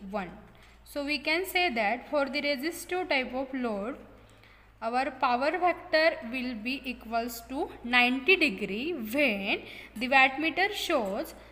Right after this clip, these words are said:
same readings, equal readings, one six two zero equals to one six two zero. So, from this one we can concluded that we can measure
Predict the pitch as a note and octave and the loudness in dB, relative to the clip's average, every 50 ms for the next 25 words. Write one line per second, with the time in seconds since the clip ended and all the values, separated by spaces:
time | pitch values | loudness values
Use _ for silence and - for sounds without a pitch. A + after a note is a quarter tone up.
0 | - - - - - A4 A4+ A4+ A4 G#4 C4+ C4+ A#3+ F#3 F#3+ F#3 F#3+ G3+ - - | -16 -10 -6 0 6 8 8 8 8 6 4 2 2 0 -4 -6 -8 -8 -10 -10
1 | - - - - D4+ D#4 - - F4+ G#4 G#4 F#4+ F4+ C#4 A3 F3 F3 F3+ F#3+ G3+ | -14 -14 -8 -4 -4 -4 -4 -2 2 2 4 4 4 2 0 -2 -4 -8 -8 -10
2 | - - - - - - - - - - - - - A#3+ B3+ C4+ D4 D#4+ D#4+ - | -12 -14 -18 -18 -20 -20 -20 -20 -20 -20 -20 -12 -6 -4 -2 0 0 -2 -2 0
3 | - F4+ F4+ - - - F4+ F4+ F4 C#4+ D#4+ E4+ D#4+ E4 E4 D#4 D4+ D#4 C#4+ D4 | 0 0 0 -2 -6 -4 -4 -2 -2 0 0 2 2 2 2 2 0 0 0 0
4 | D4+ D#4 D#4 - F4+ E4 D#4 C#4+ C#4+ C#4 - - - - - - B3 A#3 F#3+ G#3+ | 0 0 -2 -4 -2 -2 -2 -2 -2 -2 -2 -4 -4 -4 -8 -6 -6 -6 -4 -4
5 | G3+ F3+ F#3 F#3 - - - - - - - - - - - B3+ A3+ C4+ G4 A#4+ | -6 -6 -6 -8 -10 -12 -18 -20 -20 -20 -20 -18 -12 -6 -4 -2 0 0 0 -2
6 | - - - - - - - - - D#4 C#4 C#4+ D4 C#4 B3 D4+ E4+ F#4+ F4+ - | -4 -12 -16 -18 -20 -20 -14 -6 -2 0 0 0 0 0 0 2 2 0 0 -2
7 | C4+ A#3 G#3 G#3 A#3+ F#4+ - - - - - - B3 C4+ C4 C4+ - C#4+ C#4+ D4 | -2 -2 -2 -2 -2 -4 -8 -10 -18 -20 -10 -4 -2 -2 -2 2 4 6 6 6
8 | D4+ E4 G#4 - - - - - D4+ D4 C#4+ D4 C#4+ D#4+ E4 F4 E4+ G4+ G#4+ A4 | 4 2 -2 -6 -10 -10 -2 0 2 2 2 0 0 0 2 4 6 8 8 6
9 | - G#3+ G3 A3 G3 F#3 G3+ C#4+ - - - - - - - - - A3+ C4 C#4+ | 6 2 -2 0 0 2 2 0 0 -2 -8 -18 -18 -20 -20 -16 -6 -2 -2 -2
10 | C4 - - D#4 D#4 E4 F4 D#4+ D#4 D#4+ D#4 D#4 A3 D#4 F4+ F#4+ G4+ | 0 4 6 8 8 8 6 4 6 6 6 6 6 6 6 6 6